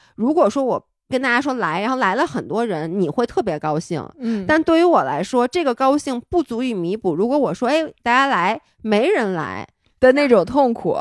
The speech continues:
Speaker 1: 那那个失落，我觉得我，我有点承受不了，你知道吗？就是因为我老说，我说就咱这社会地位，我老说就我这社会地位，就开玩笑的说，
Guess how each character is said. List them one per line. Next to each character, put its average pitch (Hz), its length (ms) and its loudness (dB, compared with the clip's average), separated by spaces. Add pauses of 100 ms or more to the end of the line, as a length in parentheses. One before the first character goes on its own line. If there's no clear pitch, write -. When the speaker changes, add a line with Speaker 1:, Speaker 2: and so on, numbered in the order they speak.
Speaker 1:
那 370 100 6
那 381 160 2
个 294 140 4
失 - 400 -4
落， 302 360 6
我 202 200 2
觉 208 180 -2
得 285 100 4
我， 294 260 2
我 175 140 0
有 233 100 6
点 277 140 2
承 220 240 -4
受 370 140 0
不 427 140 -2
了， 190 420 -4
你 233 100 -2
知 185 140 -6
道 160 240 -4
吗？ 87 220 -12 (120)
就 339 120 2
是 330 60 6
因 370 80 4
为 403 80 6
我 392 160 8
老 277 220 4 (200)
说， 277 440 2
我 226 160 -2
说 311 120 0
就 320 120 0
咱 220 240 -4
这 277 120 4
社 277 200 2
会 226 160 2
地 233 140 -4
位， 214 160 -2
我 226 100 4
老 254 80 4
说 269 80 0
就 330 160 0
我 262 160 0
这 165 120 -6
社 247 180 -4
会 233 100 -2
地 220 140 -6
位， 202 100 -4
就 233 120 -4
开 311 200 -4
玩 320 140 -2
笑 320 180 0
的 220 80 -2
说， 233 180 -4